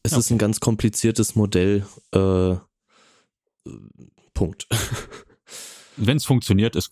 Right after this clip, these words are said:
Speaker 2: cool.
Speaker 1: Ja.
Speaker 2: So, wenn's,
Speaker 1: Also wenn man
Speaker 2: wenn's
Speaker 1: die
Speaker 2: dann keine
Speaker 1: Excel-Tabelle
Speaker 2: Ungleichheiten
Speaker 1: hat.
Speaker 2: gibt.
Speaker 1: Ja. Ähm, ganz kurz zum T V Eichen noch.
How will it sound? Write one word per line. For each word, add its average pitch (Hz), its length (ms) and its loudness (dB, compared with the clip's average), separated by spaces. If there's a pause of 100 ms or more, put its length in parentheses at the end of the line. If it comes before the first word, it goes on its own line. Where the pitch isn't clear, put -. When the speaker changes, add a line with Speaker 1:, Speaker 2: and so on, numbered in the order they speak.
Speaker 2:
cool. 78 180 0 (460)
Speaker 1:
Ja. 87 300 2 (180)
Speaker 2:
So, 87 200 -4
wenn's, 98 100 4
Speaker 1:
Also 95 200 2
wenn 101 60 2
man 104 120 2
Speaker 2:
wenn's - 20 0
Speaker 1:
die 107 140 0
Speaker 2:
dann - 0 -
keine 110 160 0
Speaker 1:
Excel-Tabelle 120 300 0
Speaker 2:
Ungleichheiten 104 380 0
Speaker 1:
hat. 92 60 0
Speaker 2:
gibt. - 340 -6 (360)
Speaker 1:
Ja. - 400 -6 (1160)
Ähm, 120 260 2
ganz 110 220 0
kurz - 340 -2
zum 104 220 2
T 113 140 0
V 107 220 0
Eichen 120 340 0
noch. 131 240 -2